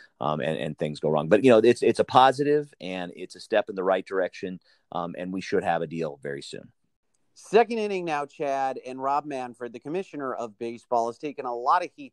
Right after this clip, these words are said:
Speaker 2: these last few days. He was on E S P N the other night. Uh, certainly, uh, didn't look like he was very confident in getting a season done. I think that was just posturing more than anything else when he said he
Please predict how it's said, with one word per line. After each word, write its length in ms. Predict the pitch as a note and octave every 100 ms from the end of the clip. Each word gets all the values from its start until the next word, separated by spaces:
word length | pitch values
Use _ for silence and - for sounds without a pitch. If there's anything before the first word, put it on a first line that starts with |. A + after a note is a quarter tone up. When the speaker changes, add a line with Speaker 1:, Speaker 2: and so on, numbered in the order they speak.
| G#2+
Speaker 2:
these 180 | G#2
last 320 | - G2 F#2+ _
few 160 | G2+ G2+
days. 380 | G2 G2 G#2 A2+
He 60 |
was 180 | G#2+ G2
on 260 | A2 A2+ A2
E 140 | A#2
S 160 | G#2+ -
P 160 | G#2 G#2+
N 120 | A2
the 140 | A2
other 200 | G#2+ A2
night. 380 | A2 A2 A2 A2+ _ -
Uh, 260 | G2+ G2+
certainly, 540 | G2 - D3 B2 A#2+ G#2+ _ _ _ _ -
uh, 240 | A2+ A2 G2+ -
didn't 300 | D3 C#3+ B2
look 280 | C3+ D3+
like 200 | C#3 C3 B2+
he 80 |
was 100 | B2+
very 220 | A2 A#2+ -
confident 720 | _ - D#3 C3+ B2+ A#2+ B2+ -
in 360 | A#2 A2+ A2+ A2+
getting 480 | A#2+ A#2+ A#2+ A#2+
a 80 | A2+
season 460 | A2 B2 A2 G#2 F#2+
done. 340 | A#2+ A2+ G#2+
I 60 | G#2+
think 220 | A#2+ G#2
that 120 | F#2+
was 100 | G2
just 220 | - -
posturing 720 | - - C3+ - G#2 G2 A2 A#2
more 160 | G2+
than 140 | F#2+ F#2+
anything 480 | G2+ G2 - F#2
else 280 | E2 G2 G#2
when 100 | G2
he 100 | F#2+
said 220 | - G2+
he 100 | F#2+